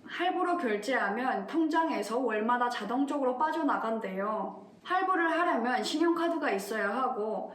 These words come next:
신용카드는 이달에 쓴 돈이 다음 달 청구되기 때문에 카드값만 제때 지불하면 된다고 하셨어요.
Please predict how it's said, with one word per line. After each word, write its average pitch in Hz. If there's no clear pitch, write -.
신용카드는 311
이달에 254
쓴 311
돈이 208
다음 240
달 262
청구되기 294
때문에 226
카드값만 285
제때 233
지불하면 233
된다고 233
하셨어요. 202